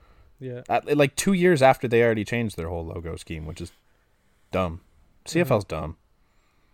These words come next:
Speaker 2: The whole league.
Speaker 1: <laughs>
Speaker 2: I hate it. Like, there's
Speaker 1: You're an A A, A A F
Speaker 2: Oh my
Speaker 1: guy?
Speaker 2: God. I, li-, I, th-, maybe. I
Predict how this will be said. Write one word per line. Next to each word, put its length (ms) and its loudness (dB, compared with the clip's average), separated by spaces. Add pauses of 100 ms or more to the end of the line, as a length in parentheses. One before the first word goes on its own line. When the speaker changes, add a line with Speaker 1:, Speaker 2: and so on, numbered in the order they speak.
(340)
Speaker 2:
The 60 0
whole 140 4
league. 380 2 (640)
Speaker 1:
<laughs> 640 -20
Speaker 2:
I 60 -6
hate 220 -2
it. 240 -8
Like, 220 -4
there's 200 -2 (220)
Speaker 1:
You're 180 2
an 120 0
A 20 -6
A, 520 -2 (120)
A 260 -8
A 40 -10
F 60 -6
Speaker 2:
Oh 220 2
my 200 -2
Speaker 1:
guy? 80 -8
Speaker 2:
God. 340 -4 (220)
I, 200 2 (200)
li-, 240 -2
I, 140 -2 (340)
th-, 140 4
maybe. 440 6 (560)
I 120 2